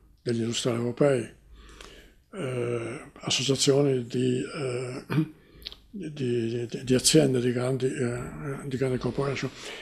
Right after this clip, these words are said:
Eh, il tutto, eh, assistito dal lavoro intellettuale di molte fondazioni, la fondazione Bertelsmann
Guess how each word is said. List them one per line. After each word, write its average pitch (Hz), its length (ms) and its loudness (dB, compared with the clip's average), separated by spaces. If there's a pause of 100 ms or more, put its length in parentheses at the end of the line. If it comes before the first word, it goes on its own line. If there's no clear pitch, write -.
(380)
Eh, - 460 -4
il 151 100 6
tutto, 147 840 6
eh, 151 200 4 (300)
assistito 180 580 6
dal 151 120 6
lavoro 135 300 4
intellettuale 135 560 0
di 113 80 2
molte 117 400 -2
fondazioni, 113 580 0
la 107 80 -6
fondazione 113 480 -2
Bertelsmann 117 720 -2